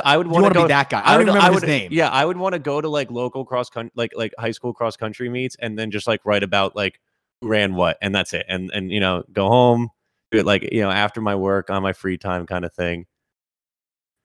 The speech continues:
Speaker 1: Either do that or, you know, cover whatever it is that's going on around
Speaker 2: Wow,
Speaker 1: town.
Speaker 2: Mitch,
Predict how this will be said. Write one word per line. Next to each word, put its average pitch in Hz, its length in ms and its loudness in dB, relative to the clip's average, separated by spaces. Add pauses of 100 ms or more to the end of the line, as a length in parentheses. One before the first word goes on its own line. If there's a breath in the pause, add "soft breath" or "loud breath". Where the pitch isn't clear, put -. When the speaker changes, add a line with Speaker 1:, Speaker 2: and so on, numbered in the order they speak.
(140)
Speaker 1:
Either 110 120 4
do 95 220 0
that 110 380 4
or, 98 120 4
you 104 140 0
know, 92 180 -2 (280)
cover 117 280 2
whatever 104 300 4
it 101 60 2
is 92 100 0
that's 98 140 -4
going 95 240 -2
on 90 160 -2
around 87 300 -2
Speaker 2:
Wow, 185 100 4
Speaker 1:
town. - 100 2
Speaker 2:
Mitch, 185 180 2